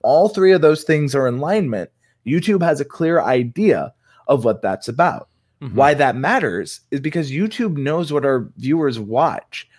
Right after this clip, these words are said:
Speaker 1: They know what people have seen before. I'm sure a lot of you here, if you are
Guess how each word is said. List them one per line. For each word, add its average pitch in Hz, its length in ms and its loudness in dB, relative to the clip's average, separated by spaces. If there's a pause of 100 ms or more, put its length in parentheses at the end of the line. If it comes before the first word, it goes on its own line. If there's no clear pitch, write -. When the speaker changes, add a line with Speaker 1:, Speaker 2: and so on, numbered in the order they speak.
(120)
Speaker 1:
They 151 120 6
know 151 280 2
what 170 260 2
people 135 640 0
have 131 240 -2
seen 139 280 0
before. 135 500 2
I'm 180 140 0
sure 196 200 -2
a 180 60 2
lot 160 200 -2
of 165 100 -6
you 170 120 -4
here, 175 300 -2
if 147 220 -4
you 160 160 0
are 139 220 0